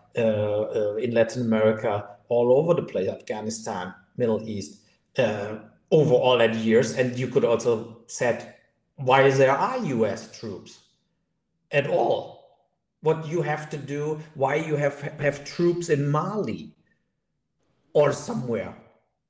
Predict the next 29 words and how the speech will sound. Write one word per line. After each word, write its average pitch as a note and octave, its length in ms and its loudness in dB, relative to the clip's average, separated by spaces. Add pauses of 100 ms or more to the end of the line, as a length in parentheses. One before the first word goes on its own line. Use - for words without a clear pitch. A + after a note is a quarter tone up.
(400)
You D3 120 0
know, B2 280 -2
I D3 60 -2
mean, D3+ 140 -4
there's D3+ 180 -4
no D#3 160 2
reasoning C3+ 640 -4
for G2+ 240 -6
it. F2 160 -8
It's B2+ 160 -8
not G3+ 160 -6
that - 340 0
any G3 280 -8
of E3+ 240 -8
the D3+ 180 -4
countries D3+ 640 -10
where C3+ 120 0
U C3 200 -2
S - 200 -4
troops - 360 -8
were G#2 220 0
in G#2 220 -8 (200)
ever C3+ 480 2 (300)
would E3+ 220 0
attack D#3 680 -6 (420)
the C#3+ 120 -2 (140)
U C#3+ 80 8
S - 220 2
A. - 300 -8